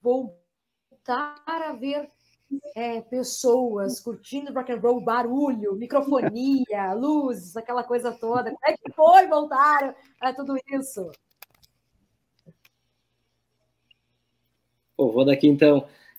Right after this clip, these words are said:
Speaker 2: Eh, pô, foi demais, né? E, e foi muito legal que também foi no dia do meu aniversário. Então foi, eh, um presente aí
Speaker 1: Oh.
Speaker 2: pra mim de aniversário,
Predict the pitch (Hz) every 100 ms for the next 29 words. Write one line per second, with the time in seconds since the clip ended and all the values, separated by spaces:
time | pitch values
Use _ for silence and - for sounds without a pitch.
0 | _ - 127 127 127 127 123 123 120 -
1 | 202 190 123 139 160 196 202 233 233 156
2 | 147 151 135 135 135 - - 135 147 139
3 | 151 180 165 170 180 185 170 180 185 185
4 | 190 208 190 175 165 156 135 185 202 190
5 | 196 185 185 - 156 165 151 117 - -
6 | - 117 123 143 143 143 135 117 123 123
7 | 120 117 110 101 _ _ _ _ _ _
8 | 123 120 151 143 156 165 269 277 247 143
9 | 131 135 135 131 127 127 131 127 135 135